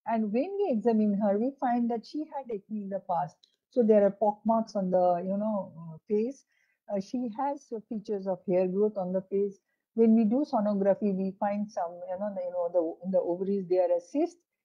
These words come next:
These cysts are actually the eggs, and she is suffering from infertility. So we get patients from different, with different complaints, different prototypes, but ultimately they are suffering from the same problem, the genetic problem of P C O S.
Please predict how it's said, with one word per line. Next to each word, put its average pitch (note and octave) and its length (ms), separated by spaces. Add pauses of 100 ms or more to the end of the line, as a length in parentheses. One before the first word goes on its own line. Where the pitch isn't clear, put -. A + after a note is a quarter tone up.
(200)
These A#3 240
cysts C#4 240
are G#3 200
actually A3 420
the F#3 220
eggs, A3 340
and B3 180
she C#4 100
is C4+ 160
suffering G#3 420
from B3+ 160
infertility. A#3+ 840 (540)
So D4+ 280
we C4 220
get B3 340 (100)
patients A3+ 480
from A3 220
different, C4+ 560
with A3+ 160
different D#4 420
complaints, G#3 760
different B3+ 560
prototypes, G#3+ 680
but A#3+ 160 (480)
ultimately A#3 500
they G3+ 140
are G#3 60
suffering G3 480
from A#3 160
the B3+ 100
same C#4+ 320
problem, E3+ 580
the F#3 120
genetic A#3+ 540
problem F3+ 420
of G#3 160
P C4 160
C G3+ 200
O D3 40
S. C#3+ 240